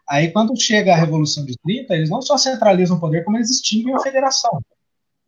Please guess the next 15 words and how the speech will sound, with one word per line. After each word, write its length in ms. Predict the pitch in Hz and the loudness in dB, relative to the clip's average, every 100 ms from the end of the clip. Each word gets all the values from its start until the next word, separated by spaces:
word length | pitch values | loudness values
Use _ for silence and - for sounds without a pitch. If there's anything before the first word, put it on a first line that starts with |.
| _ | _
como 140 | 131 | -6
uma 140 | 143 175 | 0 0
forma 380 | 170 160 175 190 | 4 4 4 2
pra, 280 | 190 185 | 6 6
uma 160 | 160 170 | 6 0
forma 260 | 170 165 180 | 0 0 0
de, 220 | 208 170 | -4 -6
de 120 | 156 | -6
controlar 460 | 190 190 190 165 170 | -6 -2 0 4 2
o 60 | |
território 360 | 180 175 170 165 | 0 -6 -6 -6
brasileiro 400 | 175 175 165 165 | -6 -6 -6 -6
como 180 | 185 226 | -8 -8
um 60 | |
todo, 320 | 214 185 127 | -4 -6 -6